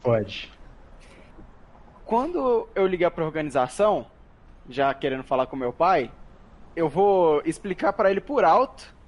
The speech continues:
Speaker 2: que tá tendo alguma coisa muito suspeita em Nova York e que eu vou precisar da ajuda dele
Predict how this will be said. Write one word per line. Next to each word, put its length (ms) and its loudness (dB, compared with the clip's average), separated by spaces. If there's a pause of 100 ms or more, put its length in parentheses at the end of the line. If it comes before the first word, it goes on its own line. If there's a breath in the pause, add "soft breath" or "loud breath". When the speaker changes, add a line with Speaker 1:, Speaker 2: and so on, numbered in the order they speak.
(160)
Speaker 2:
que 400 -2
tá 180 2
tendo 200 0
alguma 300 0
coisa 380 -2
muito 840 -2 (540)
suspeita 760 0
em 120 -4
Nova 300 2
York 500 0 (600)
e 80 -4
que 100 -4
eu 40 0
vou 120 0
precisar 180 2
da 140 2
ajuda 240 0
dele 280 -4